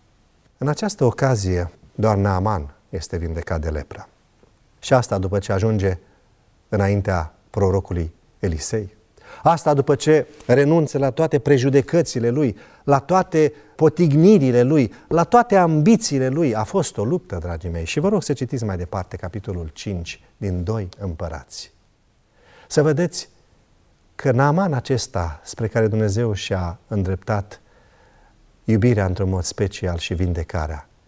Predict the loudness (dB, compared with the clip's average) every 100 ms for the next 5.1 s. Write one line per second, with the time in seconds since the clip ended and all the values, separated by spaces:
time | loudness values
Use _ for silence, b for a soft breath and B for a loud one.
0 | b b b b b -2 2 4 4 2
1 | 0 -2 -6 -4 -8 -8 -18 -20 _ _
2 | _ _ b b b b 0 4 4 4
3 | 2 2 2 2 0 -6 _ _ _ _
4 | 0 2 2 2 0 -2 -2 -2 -4 -8